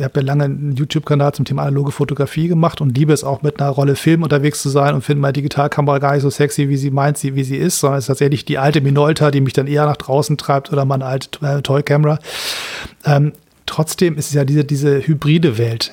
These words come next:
in der wir ja unterwegs sind. Wir können ja gar nicht sagen, ich schalte jetzt runter und mache jetzt hier nur noch irgendwie, kann man, also im, im, im Schwarzwald mir so, so ein kleines Stückchen Land kaufen und da meine, mein Tiny House draufstellen mit einer Solarzelle auf dem Dach. Und selbst dann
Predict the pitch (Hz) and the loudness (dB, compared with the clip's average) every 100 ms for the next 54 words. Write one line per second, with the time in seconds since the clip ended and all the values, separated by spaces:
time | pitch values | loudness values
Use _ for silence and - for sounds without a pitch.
0 | 190 139 123 135 135 139 135 131 127 123 | -2 0 0 -2 -2 -2 0 0 0 -2
1 | 123 117 120 117 - 139 120 117 113 - | -2 -4 -4 -2 2 2 4 2 0 0
2 | 117 107 110 - 117 117 117 - 135 131 | -2 0 -2 -2 -2 -2 -4 0 2 2
3 | 127 120 117 123 - 117 123 131 - - | 0 0 0 0 0 2 4 2 0 -2
4 | 131 120 123 - 113 110 131 190 _ - | -2 -2 -2 -2 -2 -2 -6 -14 _ -16
5 | - - _ - - _ - 123 120 147 | -16 -18 _ -20 -20 _ -6 -4 -4 -4
6 | 123 120 147 139 123 - 135 135 135 127 | -4 -4 -6 -4 -4 0 0 0 2 2
7 | 135 131 123 123 123 117 131 127 - - | 2 2 2 0 -2 -2 0 0 -4 -8
8 | - 139 131 123 139 - 139 135 147 127 | -8 -2 0 0 0 0 2 2 0 0
9 | 127 127 131 127 - _ - 131 - 135 | 0 0 0 -4 -8 _ -4 -4 0 2
10 | 139 123 139 131 131 - 143 131 135 131 | 2 2 0 0 -2 0 0 2 0 -2
11 | 135 127 135 135 143 135 139 139 139 - | -2 -2 -4 -2 0 0 0 0 0 -2
12 | 156 147 - - 185 117 | 0 0 0 -2 -2 -2